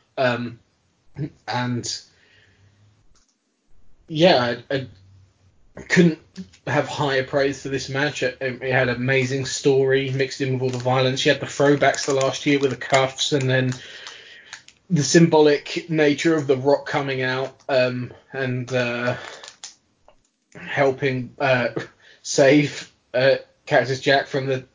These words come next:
the cuffs when last year at the Rumble it was him with the cuffs, and just both guys did everything, um, they possibly could to make this something special, and I,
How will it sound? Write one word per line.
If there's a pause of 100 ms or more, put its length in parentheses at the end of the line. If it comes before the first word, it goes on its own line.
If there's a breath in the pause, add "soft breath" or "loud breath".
(240)
the
cuffs
when (260 loud breath)
last
year
at
the
Rumble
it
was
him (160)
with
the
cuffs,
and (600 soft breath)
just
both
guys
did
everything, (100)
um, (1200)
they
possibly
could
to (100)
make
this
something
special,
and (880 soft breath)
I,